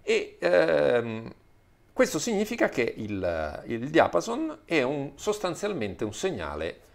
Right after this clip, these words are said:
a una sola frequenza e quindi a tutti gli effetti, come vi dicevo prima,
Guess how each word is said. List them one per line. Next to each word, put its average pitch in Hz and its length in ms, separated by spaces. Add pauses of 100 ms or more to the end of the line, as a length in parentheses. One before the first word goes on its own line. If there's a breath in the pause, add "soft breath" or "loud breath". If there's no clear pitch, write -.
(640 soft breath)
a - 100
una 104 140
sola - 180
frequenza 170 640
e 214 80
quindi 185 260
a 104 60
tutti 208 220
gli 107 80
effetti, - 380
come 113 200
vi 127 80
dicevo 127 340
prima, 85 480